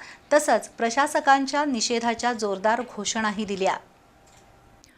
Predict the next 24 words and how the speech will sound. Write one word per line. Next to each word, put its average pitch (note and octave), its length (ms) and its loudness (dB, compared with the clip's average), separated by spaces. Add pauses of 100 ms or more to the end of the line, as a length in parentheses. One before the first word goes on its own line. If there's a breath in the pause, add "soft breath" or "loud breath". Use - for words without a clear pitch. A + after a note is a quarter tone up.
(440 soft breath)
शिरोळ D#4 380 6
तालुक्यातील E4+ 520 4
धरणगुत्ती C#4 680 4
इथं C4+ 260 0
सामुदायिक C4 580 4
शेती A#3+ 360 0
सोसायटी A#3+ 540 0
सन A#3+ 180 0
एकोणीसशे B3+ 480 2
एकोणचाळीस B3+ 540 4
पासून A#3+ 320 2
कार्यरत G3+ 460 4
आहे. G3+ 260 0 (640 loud breath)
या C#4+ 160 8
संस्थेची D#4+ 520 4
एकूण D4+ 360 2
सभासद B3+ 520 4
संख्या A#3 480 2 (160)
सत्तावन्न A#3 600 6
आहे. F#3+ 320 2 (220)
या A3 140 2
सभासदांनी A#3 720 4
आपली A#3 320 -2
सव्वाशे A#3 460 2